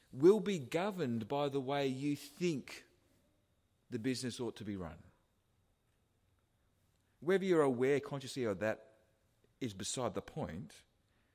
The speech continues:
but the actions of you as a person in charge will be determined by how you think, whether you've thought through it or not.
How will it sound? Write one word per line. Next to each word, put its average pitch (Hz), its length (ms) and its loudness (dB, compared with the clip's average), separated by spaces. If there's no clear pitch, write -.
but 139 180 0
the 131 300 0
actions 147 680 -4
of 117 200 -2
you 127 200 0
as 110 120 0
a 104 40 -6
person 127 440 -4
in 101 120 -4
charge 87 800 -8
will 147 140 2
be 151 160 4
determined 139 680 -4
by 104 200 0
how 117 260 -2
you 110 340 -2
think, - 600 -8
whether 104 200 -4
you've 101 100 -2
thought - 300 -6
through 104 220 -6
it 92 60 -6
or 92 120 -6
not. 123 340 -8